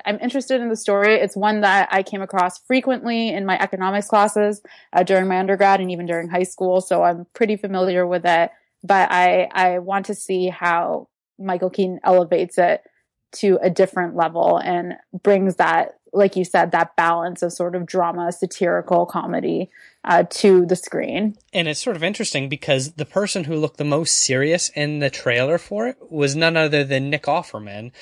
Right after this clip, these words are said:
Speaker 1: Mm-hmm.
Speaker 2: who, uh, everyone knows from Parks and Rec as Ron Swanson, who is decidedly a not very serious person. Um, so I'm, uh, I'm excited to see what he does in a, in a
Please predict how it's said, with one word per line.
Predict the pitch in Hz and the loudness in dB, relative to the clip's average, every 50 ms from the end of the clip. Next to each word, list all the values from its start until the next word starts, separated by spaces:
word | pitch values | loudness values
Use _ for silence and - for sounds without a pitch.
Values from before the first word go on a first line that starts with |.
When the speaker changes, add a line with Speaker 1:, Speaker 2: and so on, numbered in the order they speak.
| - - | -6 2
Speaker 1:
Mm-hmm. | - 226 226 196 220 233 240 240 233 220 202 190 185 180 - - | 4 6 6 8 8 8 8 8 8 8 6 4 2 0 -2 -2
Speaker 2:
who, | - 185 196 170 165 165 160 160 151 160 | 0 0 2 2 4 2 2 2 0 0
uh, | - 160 151 143 139 139 143 - | 2 2 4 4 4 2 0 -2
everyone | 147 143 151 156 160 170 160 156 156 | -4 -2 0 0 2 2 2 2 0
knows | 151 151 151 151 - | 0 0 0 -2 -4
from | - 135 127 | -4 -8 -12
Parks | - - - 151 139 - - | -10 -6 -6 -6 -4 -4 -8
and | - 131 123 | -8 -6 -4
Rec | 131 147 - - - | -2 -2 -2 -2 -4
as | 135 - - | -6 -6 -4
Ron | 139 135 131 135 127 | -4 -4 -4 -4 -4
Swanson, | 123 - - - 139 135 151 170 180 165 - - 135 120 117 120 | -4 -6 -6 -4 -4 -2 -2 -2 -2 -2 -4 -2 -4 -4 -6 -8
who | 123 113 - 147 135 131 127 | -12 -10 -8 -6 -4 -4 -2
is | 127 131 127 131 123 | -2 -2 -4 -4 -4
decidedly | - - - - - 180 170 170 165 165 - 147 143 139 139 139 | -4 -2 0 2 2 2 2 2 0 -2 -4 -2 -2 -2 -2 -2
a | 143 143 135 131 | -2 -2 -2 -2
not | 131 135 143 175 214 202 - _ - | -2 0 0 0 0 0 -4 _ -12
very | 139 139 123 117 110 | -6 -6 -6 -6 -6
serious | 107 - - - 127 117 110 107 104 104 - - | -4 -4 -4 -2 -4 -6 -6 -6 -10 -8 -8 -10
person. | - - - - 104 - - - 120 117 117 127 131 - - - - - - - - _ _ - | -10 -14 -20 -16 -12 -8 -8 -8 -8 -8 -12 -12 -14 -16 -20 -20 -20 -20 -20 -20 -20 _ _ -2
Um, | 127 123 123 123 120 120 117 117 117 113 113 117 120 - | 0 2 2 2 2 2 0 0 -2 -2 -4 -8 -10 -8
so | - - - - 139 127 | -6 -2 0 2 2 2
I'm, | 123 139 160 170 165 | 2 0 0 2 2
uh, | 160 156 156 156 151 | 4 4 6 4 4
I'm | 143 160 160 175 | 2 0 -2 -2
excited | 170 - - 180 160 160 156 | -2 -2 2 2 2 2 2
to | - | 0
see | 147 - - 165 | -2 0 0 0
what | 151 147 139 | -2 -2 -4
he | 135 - - 165 160 | -6 -6 -8 -6 -2
does | 147 156 139 135 135 131 | 0 2 2 2 0 -2
in | 135 131 131 131 | -4 -6 -4 -4
a, | 127 127 123 120 120 123 135 135 131 | -2 -2 -4 -4 -6 -8 -6 -6 -6
in | 127 127 | -6 -6
a | 123 123 120 120 120 120 117 - - - | -8 -8 -6 -6 -8 -8 -10 -12 -14 -18